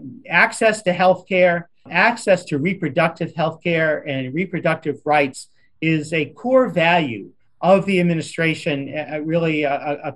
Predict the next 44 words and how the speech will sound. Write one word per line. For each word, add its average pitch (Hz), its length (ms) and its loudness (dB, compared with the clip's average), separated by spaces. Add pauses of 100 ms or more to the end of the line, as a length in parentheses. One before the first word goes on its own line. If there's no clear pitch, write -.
(160)
across 196 760 0 (280)
the 147 80 0
federal 147 380 2
government, 120 520 -2 (280)
uh, 143 300 2
and 156 220 -2
particularly 185 560 -2
for 160 180 -6
Secretary 170 500 -2
Becerra 147 600 -2
and 139 220 -6
H 143 240 -8
H 131 220 -8
S. 139 280 -2 (320)
So, 196 400 2
uh, 175 240 0
so 240 160 -4
the 180 120 -8
secretary 220 580 2
has 233 360 0
laid 202 160 0
out 160 160 2
a 147 60 -4
plan 135 600 -6
a-, - 20 -10
and 151 420 -6
is 143 140 -10
working 180 320 -4
to 165 60 -10
take 170 260 -6
action 160 500 -4 (300)
to 160 100 -4
help 196 400 0
people. 147 340 -2
And 151 100 0
as 147 120 -2
you 147 80 -6
said, 175 240 2
the 147 80 -6
president 160 480 -2
signed 151 280 0
an 143 100 -2
executive 139 580 -4
order. 147 420 0